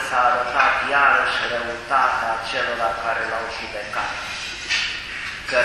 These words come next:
spune Sfânta Scriptură, cei ce-l judecau pe Sfântul Arhidiacon Ștefan l-au văzut cu față de înger. Și când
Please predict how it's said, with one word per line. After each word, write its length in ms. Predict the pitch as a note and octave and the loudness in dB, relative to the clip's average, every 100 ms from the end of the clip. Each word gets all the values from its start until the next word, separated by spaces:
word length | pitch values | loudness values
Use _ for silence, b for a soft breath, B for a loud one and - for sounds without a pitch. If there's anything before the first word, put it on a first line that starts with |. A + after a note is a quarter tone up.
| - - | 4 2
spune 600 | - - A3+ G#3+ D#3+ D3 - - | -2 -4 -4 -4 -2 -2 -2 -4
Sfânta 500 | D3+ D3+ C#3+ C#3+ B2 B2 | -4 -4 -4 2 2 2
Scriptură, 760 | - A#2 A#2 B2+ C3+ A2+ F#2+ F2 - - - - - - - - | 0 -4 -6 -8 -10 -10 -10 -10 -10 -12 -14 -16 -14 -14 -12 -4
cei 200 | D#3+ F#3 - | 0 2 2
ce-l 200 | - E3+ E3+ | 4 4 4
judecau 560 | E3 E3+ D#3+ - F3+ F3+ F3 F3 | 2 0 0 4 4 6 4 4
pe 100 | E3 E3+ | 2 0
Sfântul 540 | - E3+ F#3 F3+ E3+ D#3 D#3 | -2 -2 -2 -2 0 2 4
Arhidiacon 840 | D#3 D3+ D3+ - E3 E3 D#3+ D#3 - - | 4 2 0 2 4 4 2 0 0 0
Ștefan 540 | F3 E3 C#3+ C#3 C#3 D3+ | 2 2 2 2 4 4
l-au 160 | C#3+ D3 | 2 2
văzut 320 | C#3+ C#3 F#3+ F#3+ | 0 -2 -4 -6
cu 80 | D#3+ - - | -6 -6 2
față 340 | F3+ F3 F3+ E3 E3 | 6 6 4 2 2
de 80 | D#3+ E3 C#3+ | 2 0 0
înger. 460 | F3+ - - G2 E2+ - - - - - - - - - - - - - - - - - - | -2 -4 -4 -4 -4 -6 -8 -8 -10 -12 -12 -16 -16 -16 -16 -16 -16 -14 -12 -12 -10 -10 -6
Și 100 | C3+ - | -4 -2
când 280 | - F#3+ F#3 | 0 2 2